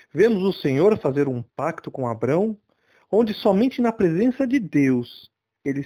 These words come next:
seria aperfeiçoado. O contrário do que propõe a soberba,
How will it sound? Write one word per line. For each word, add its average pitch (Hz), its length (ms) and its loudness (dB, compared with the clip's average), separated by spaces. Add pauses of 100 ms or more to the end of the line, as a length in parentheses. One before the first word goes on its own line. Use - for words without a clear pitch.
seria 131 440 0
aperfeiçoado. 107 840 -10 (920)
O 175 80 -2
contrário 208 580 2
do 233 80 -4
que 254 100 -4
propõe 240 340 -2
a 226 60 2
soberba, 156 680 -2